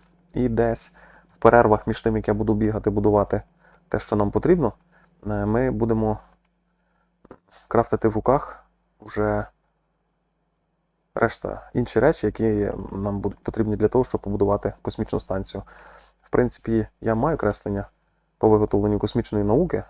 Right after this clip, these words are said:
і я його просто клацну і не буду мучитися, е, бавитися, тому що, кажу, цей, е, летсплей, він в більшості був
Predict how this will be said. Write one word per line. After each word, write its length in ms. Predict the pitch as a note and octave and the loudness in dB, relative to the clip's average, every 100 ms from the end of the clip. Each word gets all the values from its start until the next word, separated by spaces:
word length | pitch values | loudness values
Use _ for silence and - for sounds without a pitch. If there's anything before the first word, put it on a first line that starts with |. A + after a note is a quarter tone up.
| - | -2
і 80 | |
я 180 | E3+ G#2 | 0 2
його 180 | G2 G#2 | 0 -2
просто 260 | - G#2 - | -2 -4 -2
клацну 380 | G#2+ A2 - F#2+ _ - | 0 -2 -4 -16 _ -20
і 60 | - - - - - | -16 -14 -12 -12 -10
не 340 | F#2+ G2 G2+ | -8 -6 -4
буду 260 | G2 G2 G2 - - F#2+ - - _ _ - - - - | -4 -4 -4 -8 -18 -16 -16 -20 _ _ -20 -20 -20 -2
мучитися, 560 | A2 A2+ - - F2+ - _ _ - | 0 0 -4 -8 -10 -14 _ _ -12
е, 300 | G2+ G2 F#2+ | -6 -4 -4
бавитися, 580 | G2 G#2 G#2+ - - G2+ - - | -2 0 0 -2 -8 -10 -10 -12
тому 180 | G#2 | -10
що, 140 | G#2 - | -10 -6
кажу, 240 | G#2 G2+ | -6 -4
цей, 280 | - G2+ G2 _ - - - - - | -4 -4 -6 _ -20 -20 -20 -14 -8
е, 260 | G#2 G2+ G2+ _ _ - | -4 -4 -6 _ _ -10
летсплей, 400 | G#2+ - A#2 A2 | -6 0 2 2
він 120 | G#2 | 0
в 100 | G2+ | -2
більшості 420 | G#2+ G#2 G#2 G#2 | -4 -6 -6 -4
був 340 | G2+ G#2 - | -2 -2 -4